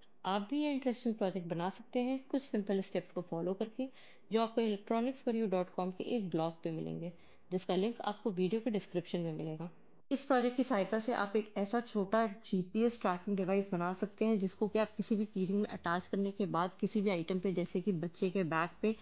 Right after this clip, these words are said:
जानवर के collar पे, किसी भी गाड़ी पे, parcel पे, या फिर कोई individual इसे पहन सकता है tracking purpose के लिए। इस project का objective है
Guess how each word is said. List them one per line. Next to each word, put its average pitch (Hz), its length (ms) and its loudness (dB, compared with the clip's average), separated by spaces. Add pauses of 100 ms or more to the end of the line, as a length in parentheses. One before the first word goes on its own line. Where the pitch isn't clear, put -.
(420)
जानवर 208 320 2
के 226 120 2
collar 190 420 2
पे, 208 140 -2
किसी 202 240 -2
भी 196 160 4
गाड़ी 175 360 2
पे, 208 140 2
parcel 175 480 0
पे, 202 160 0
या 196 220 2
फिर 220 160 0
कोई 208 160 0
individual 180 540 0
इसे 202 220 2
पहन 180 260 -4
सकता 175 340 -4
है 220 200 -2
tracking 175 420 -2
purpose 165 320 -4
के 160 140 -4
लिए। 156 260 -4 (220)
इस 240 80 -2
project 202 420 0
का 208 80 0
objective 180 600 -2
है 254 140 2